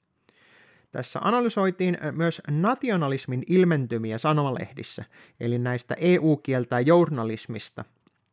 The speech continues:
Analyysistä myös selviää se, että suomalaisen kulttuurin ytimeen kohdistuvan E U-sääntelyn uhan ruokkiminen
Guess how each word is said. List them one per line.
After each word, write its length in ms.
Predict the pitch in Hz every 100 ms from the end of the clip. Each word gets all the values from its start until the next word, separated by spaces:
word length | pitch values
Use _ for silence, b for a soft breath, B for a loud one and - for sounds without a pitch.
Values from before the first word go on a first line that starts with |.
| _ b b b - -
Analyysistä 600 | - 151 202 214 214 -
myös 220 | 202 196 -
selviää 400 | 240 220 202 196
se, 300 | - 240 175
että 240 | - 147
suomalaisen 540 | 196 220 208 185 175
kulttuurin 560 | 170 240 233 180 165 147
ytimeen 420 | 202 214 180 151
kohdistuvan 600 | 139 147 147 147 - 143 151
E 140 | 208 247
U-sääntelyn 720 | 180 160 - 180 175 135 139
uhan 360 | - 226 208 156
ruokkiminen 720 | 175 208 - 143 131 120 120